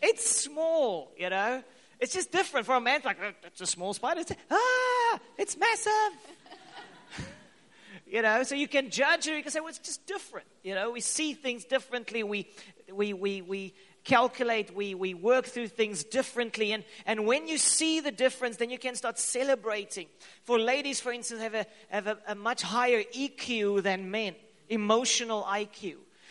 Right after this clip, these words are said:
So they are more aware of relational things. I mean, in a, in a, in the business world, if you wanna have a great organization, s-, use the strengths of the men and the strengths of the women. It's different. It shouldn't be the same, you know? So the ladies can, they, they, they, they,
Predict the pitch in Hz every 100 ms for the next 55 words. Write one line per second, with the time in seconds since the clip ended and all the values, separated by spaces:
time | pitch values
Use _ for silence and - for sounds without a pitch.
0 | - - 240 226 294 311 262 269 240 214
1 | 226 269 277 220 220 208 233 - 233 220
2 | - 214 175 170 196 214 226 226 214 226
3 | 226 233 220 214 254 262 240 208 220 220
4 | 214 - - 208 240 269 254 233 208 -
5 | 214 269 247 220 220 196 208 269 262 220
6 | - - - - - 202 277 262 233 -
7 | - 262 302 - 285 214 233 214 226 226
8 | 185 269 339 311 254 - 220 220 226 214
9 | 220 320 220 214 - 320 - 262 175 -
10 | - _ _ _ - - 320 311 311 262
11 | - - 247 254 202 160 - - 180 170
12 | 190 254 - - _ - 226 226 277 302
13 | 254 - 240 214 - - 214 214 220 208
14 | 214 202 196 214